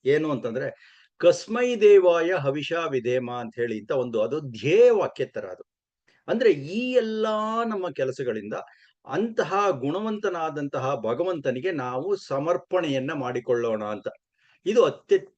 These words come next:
ಅತ್ಯಂತ ಉದಾತ್ತವಾದ ಚಿಂತನೆ ಇರುವಂತಹ ಒಂದು ವಾಕ್ಯ, ಅದು ಒಂದು ಪಾದ ಮಂತ್ರದಲ್ಲಿ.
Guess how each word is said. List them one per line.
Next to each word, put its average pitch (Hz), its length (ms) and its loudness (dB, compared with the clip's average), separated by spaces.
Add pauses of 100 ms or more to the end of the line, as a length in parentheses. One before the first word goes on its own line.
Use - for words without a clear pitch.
(140)
ಅತ್ಯಂತ 185 440 -2
ಉದಾತ್ತವಾದ 156 840 -2
ಚಿಂತನೆ 151 460 -4
ಇರುವಂತಹ 127 640 -2 (560)
ಒಂದು 143 260 -2
ವಾಕ್ಯ, 131 400 -4 (120)
ಅದು 202 200 2
ಒಂದು 139 300 0
ಪಾದ 151 320 -2
ಮಂತ್ರದಲ್ಲಿ. 110 580 -4